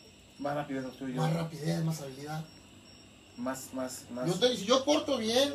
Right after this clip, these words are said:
Speaker 2: y con la habilidad que, te-, que tienen estos, yo no tengo que ganar a ellos. Si no corto bien y ellos me meten las patas, si ellos vienen cortando, bueno, si una pelea se larga,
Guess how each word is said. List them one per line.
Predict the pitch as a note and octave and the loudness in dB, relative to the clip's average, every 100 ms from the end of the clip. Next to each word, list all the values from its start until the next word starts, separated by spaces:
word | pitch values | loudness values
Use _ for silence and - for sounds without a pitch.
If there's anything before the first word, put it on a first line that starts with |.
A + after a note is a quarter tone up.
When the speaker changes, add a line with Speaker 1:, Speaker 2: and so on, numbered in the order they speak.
| - | -4
Speaker 2:
y | G3 | -8
con | G3+ | -2
la | F#3 | 0
habilidad | F3+ G3+ A#3 | 4 4 2
que, | |
te-, | - B3 A#3 | 2 2 2
que | A3 | -2
tienen | G#3 A3+ A3 | -2 -2 0
estos, | B3 - C#4+ D4 - - - - - | 0 0 -4 -4 -14 -18 -16 -16 -6
yo | F3+ | -4
no | F#3 | -2
tengo | F#3+ F#3 | 0 0
que | G3 F#3 F#3+ - - - | 0 -2 -2 -8 -14 -10
ganar | D3+ D#3 | -4 -2
a | D3 | -2
ellos. | C3+ | -4
Si | C#3+ | -6
no | D#3+ | -6
corto | F#3 G3 G#3 | -4 -6 -6
bien | F#3+ G3 | -4 -4
y | |
ellos | F#3 F#3+ | -4 -4
me | F3 | -4
meten | E3+ E3 | -4 -4
las | E3+ | -4
patas, | D#3+ D#3+ E3 - - - - | -4 -4 -6 -8 -14 -14 -2
si | D#3+ | 0
ellos | F3+ | 2
vienen | G3+ | 2
cortando, | - D#3+ D3 E3 A3+ - - - - - - - - - | -2 -4 -4 -4 -4 -8 -14 -14 -14 -14 -12 -12 -10 -2
bueno, | D#3+ D#3+ | -2 0
si | G3 | 4
una | B3 | 4
pelea | - A3 | 6 4
se | A3 | 4
larga, | G3 A3+ C4 D#4 | 6 6 6 0